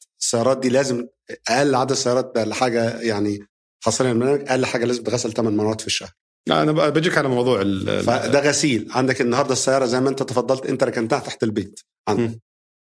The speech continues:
Speaker 1: أنت ال-، البيت مثلًا عندك لقينا إن أنت مفيش طلب على السيارة، وفي نفس الوقت أنا بعرف منين مفيش طلب على الطيارة،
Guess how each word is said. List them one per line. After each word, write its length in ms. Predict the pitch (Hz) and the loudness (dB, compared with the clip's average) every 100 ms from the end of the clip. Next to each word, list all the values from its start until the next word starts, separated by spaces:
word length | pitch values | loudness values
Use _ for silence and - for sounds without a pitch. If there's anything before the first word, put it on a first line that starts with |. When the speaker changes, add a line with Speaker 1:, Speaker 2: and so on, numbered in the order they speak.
| _ 139 | _ -2
Speaker 1:
أنت 480 | 139 143 139 131 - 120 | 2 2 2 0 -4 -2
ال-، 260 | 120 120 | -2 -2
البيت 420 | 120 113 143 165 | -2 2 2 2
مثلًا 260 | 160 156 151 | 0 0 2
عندك 480 | 143 160 165 165 - _ | 2 2 -2 -6 -20 _
لقينا 340 | 113 117 143 135 | -2 2 2 2
إن 140 | 123 | 2
أنت 520 | 139 139 139 139 143 - _ - | 0 0 0 0 -2 -8 _ -16
مفيش 520 | - - 110 160 156 | -12 -6 -2 0 0
طلب 200 | 156 139 | 2 2
على 100 | 110 | 0
السيارة، 480 | - 110 104 95 98 _ _ _ _ _ _ - | -2 -2 -2 -4 -10 _ _ _ _ _ _ -4
وفي 180 | 110 131 | 0 0
نفس 160 | 139 | 2
الوقت 140 | 139 139 | 0 2
أنا 220 | 120 123 | -2 0
بعرف 340 | 127 151 131 | 2 2 2
منين 140 | 139 143 | 0 0
مفيش 260 | 131 135 | 0 0
طلب 100 | 147 | 0
على 100 | 123 | 0
الطيارة، 460 | 120 123 139 139 | 0 0 0 0